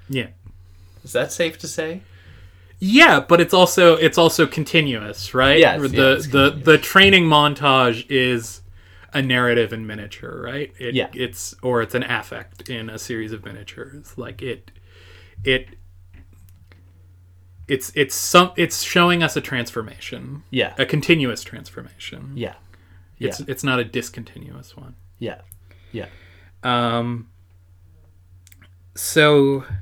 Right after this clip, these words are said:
Speaker 1: yeah, and he starts talking about the American cinema and its history of montage and Griffith, and how Griffith has this very organic idea of montage.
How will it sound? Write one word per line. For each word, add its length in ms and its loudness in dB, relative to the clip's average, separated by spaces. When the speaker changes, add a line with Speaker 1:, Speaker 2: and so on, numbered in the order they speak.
Speaker 1:
yeah, 520 4
and 240 -4
he 460 -6
starts 420 2
talking 600 -2
about 320 -6
the 120 -10
American 560 -10
cinema 340 -16
and 120 -18
its 120 -14
history 260 -12
of 80 -14
montage 480 -18
and 140 -12
Griffith, 520 -16
and 220 -12
how 120 -4
Griffith 420 -6
has 180 -12
this 160 -12
very 380 -12
organic 840 -16
idea 380 -14
of 300 -14
montage. 880 -18